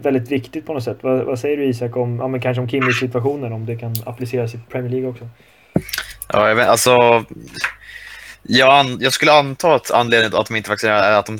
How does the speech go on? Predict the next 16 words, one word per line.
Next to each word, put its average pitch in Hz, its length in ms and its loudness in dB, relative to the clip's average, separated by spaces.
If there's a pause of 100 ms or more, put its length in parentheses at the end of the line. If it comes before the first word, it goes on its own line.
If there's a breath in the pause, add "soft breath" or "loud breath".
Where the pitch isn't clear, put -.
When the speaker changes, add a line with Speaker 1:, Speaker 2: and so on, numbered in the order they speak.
Speaker 2:
är 110 140 2
rädda 107 200 2
för 104 80 -6
att 101 40 -14
de 101 80 -8
ska 104 120 -10
få 107 120 -6
några 101 140 -4
biverkningar 104 720 0
eller 90 180 -2
något, 87 180 -8
för - 140 -2
att 98 120 -2
jag 101 100 2
menar, 98 240 2 (260)
Speaker 1:
Ja. 117 140 -2